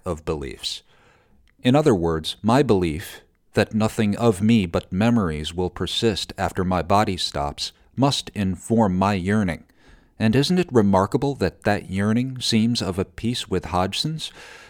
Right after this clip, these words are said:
Isn't it remarkable that two souls can end up at the same destination despite having started from wildly different origins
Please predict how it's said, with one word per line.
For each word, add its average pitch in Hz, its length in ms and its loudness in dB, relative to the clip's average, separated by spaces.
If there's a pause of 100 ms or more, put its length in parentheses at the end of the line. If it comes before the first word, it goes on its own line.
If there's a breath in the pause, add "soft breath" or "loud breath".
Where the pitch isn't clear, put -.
(160 loud breath)
Isn't 170 240 2
it - 140 -4
remarkable 101 680 0
that 90 240 -2 (140)
two 147 260 -2
souls 92 540 2
can 101 260 -4
end 113 240 0
up 120 160 -2
at - 140 -8
the 90 80 -6
same 123 340 0
destination 101 840 -2 (160)
despite 120 460 -2
having 107 340 0
started 113 560 0
from 90 320 -2
wildly 104 520 2
different 104 520 -2
origins 101 560 0